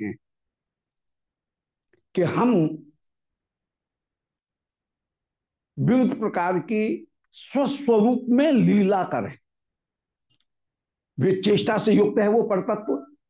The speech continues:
गुणों से भी युक्त है, तो स्वस्वरूप में लीला करें। उस स्वस्वरूप में लीला करने के लिए उनके हृदय में जो अभिलाषाएं हैं, इच्छाएं हैं,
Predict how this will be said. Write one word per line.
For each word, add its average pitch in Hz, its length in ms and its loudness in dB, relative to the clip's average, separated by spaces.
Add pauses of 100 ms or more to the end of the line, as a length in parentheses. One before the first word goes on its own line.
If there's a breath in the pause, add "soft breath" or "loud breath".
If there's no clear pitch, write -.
(280)
गुणों 185 300 0
से 214 140 0
भी 214 160 2
युक्त - 220 -4
है, 214 200 0
तो 214 140 -6
स्वस्वरूप 262 680 -2
में 254 120 2
लीला 190 380 2
करें। 139 260 -4 (920)
उस - 200 -4
स्वस्वरूप 269 540 0
में 254 80 2
लीला 214 320 2
करने 175 340 0
के 190 140 -2
लिए 170 420 0 (2000)
उनके 254 300 2
हृदय 190 320 0
में 208 180 0
जो 196 100 0
अभिलाषाएं 180 760 0
हैं, 190 180 0
इच्छाएं 180 540 -2
हैं, 113 240 -6